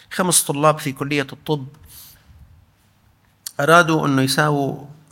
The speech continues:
حلق-، بحث تخرج، ففكروا شو بدهم يساووا البحث، فطلع معهم عنوان: "ويريدون من البحث أن يفيدوا،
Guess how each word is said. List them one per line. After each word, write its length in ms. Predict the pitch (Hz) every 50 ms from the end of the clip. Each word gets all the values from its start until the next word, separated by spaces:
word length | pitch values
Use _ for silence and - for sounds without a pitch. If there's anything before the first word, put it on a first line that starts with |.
| _ _ _ _ _ _ _ _ _ _ - - - _ _ _ _ _ _ _ _ _ - _
حلق-، 580 | - - - 151 151 151 151 151 - 139 131 123
بحث 360 | 135 143 165 - - - -
تخرج، 680 | - 135 - - 156 120 131 131 117 120 120 - - - - _ _ _ _ _ _ _ _ _ _ _ _ _ _ _ _ _ _ _ _ _ _ _ _ _ _ _ _ _ _ _ _ _ _ _ _ _ _ _ _ _ _ _ _ _ _ - _ _ - - - - - - - - - _ _ _ _ _ _ _ _ _ _
ففكروا 600 | - - - 170 - - 208 - - 180 156 151 151
شو 160 | 156 - 175
بدهم 220 | 156 139 135 123
يساووا 400 | 123 117 - - 127 127 123 120
البحث، 760 | 113 113 120 - - 139 143 151 147 - - - - - - _ _
فطلع 1040 | - - - 160 151 151 151 - - 156 - - - _ _ - 185 180 165 147 139
معهم 320 | 147 160 147 139 135 123
عنوان: 420 | 117 131 131 135 139 139 143 143 147 143 - - -
"ويريدون 520 | 170 170 165 165 165 170 180 190 220 202
من 180 | 180 160 147 147
البحث 540 | 143 139 151 170 - - 180 170 165 - -
أن 180 | - 151 143
يفيدوا، 540 | 139 139 135 - - 175 175 160 165 160 165